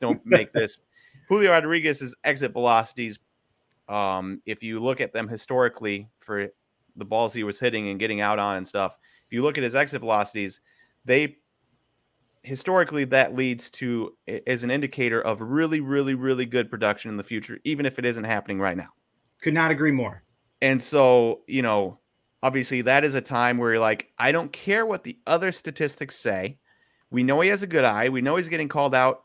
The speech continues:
Speaker 1: despite having a good eye. And we know that he's hitting the ball hard. At some point,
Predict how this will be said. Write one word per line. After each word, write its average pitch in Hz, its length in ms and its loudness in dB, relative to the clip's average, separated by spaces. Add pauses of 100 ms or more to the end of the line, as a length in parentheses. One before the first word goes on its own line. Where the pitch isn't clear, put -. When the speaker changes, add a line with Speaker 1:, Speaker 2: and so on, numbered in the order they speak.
(160)
Speaker 1:
despite 151 380 0
having 151 220 0
a 131 40 -2
good 123 200 0
eye. 101 340 0 (320)
And 110 120 -6
we 120 100 -2
know 151 200 2
that 147 100 -2
he's 123 140 -4
hitting 156 220 -4
the 143 80 -4
ball 123 240 2
hard. 120 440 2 (380)
At 120 160 -2
some - 200 -4
point, 143 320 -4